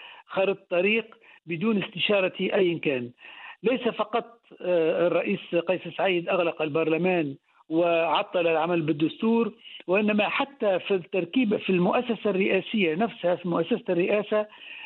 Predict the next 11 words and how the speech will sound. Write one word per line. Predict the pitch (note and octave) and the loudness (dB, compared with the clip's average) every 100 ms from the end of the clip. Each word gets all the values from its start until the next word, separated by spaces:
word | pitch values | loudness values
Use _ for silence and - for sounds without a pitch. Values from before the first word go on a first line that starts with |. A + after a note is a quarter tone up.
| - | -10
نلاحظ | F3 F3+ F#3 A#3+ - A3 G#3 | -2 2 4 2 0 -2 -2
أن | A3 G3+ | 0 2
المربع | F#3+ F#3 G#3+ A#3+ G3+ F3+ | 2 2 2 2 2 2
الذي | F3+ E3+ G3 | 0 0 2
يشتغل | A3+ A#3 F#3+ F#3 | 0 0 0 2
معه | A3+ G#3+ G#3 G#3+ | 2 2 0 0
بدأ | G#3 A3+ F#3+ | 0 2 0
يتقلص | G3 G3 A#3 G#3+ E3+ - | 0 -2 -2 -2 -4 -2
شيئاً | G#3 F3 | 0 0
فشيئاً | E3 F#3 A3+ G3 | 0 0 0 2
منذ | G3 A#3+ G3+ | 2 2 2